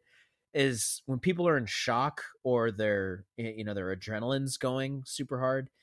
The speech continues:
sometimes you don't even notice shit like, you know, you've been cut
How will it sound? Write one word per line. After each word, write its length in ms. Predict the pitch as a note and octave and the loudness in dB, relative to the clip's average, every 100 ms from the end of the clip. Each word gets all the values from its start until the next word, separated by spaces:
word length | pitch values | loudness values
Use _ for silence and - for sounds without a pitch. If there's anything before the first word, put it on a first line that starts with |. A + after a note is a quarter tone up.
| _ _ _ _ | _ _ _ _
sometimes 420 | - G#3 C4 D#3+ | -2 2 4 4
you 60 | E3 | 6
don't 120 | E3+ | 6
even 260 | C#3 G#2+ | 4 0
notice 340 | F#2 G#2 C#3+ G2 | 2 4 4 2
shit 360 | - - G2 F#2 | -4 -2 -4 -2
like, 340 | F#2+ F2 - - _ _ _ _ - | -4 -4 -8 -20 _ _ _ _ -12
you 140 | G#2+ | -8
know, 300 | G2+ F2 F2 | -6 -6 -8
you've 160 | G2 G#2+ | -8 -8
been 160 | G2+ E2 | -8 -6
cut 240 | - D#3 | 0 0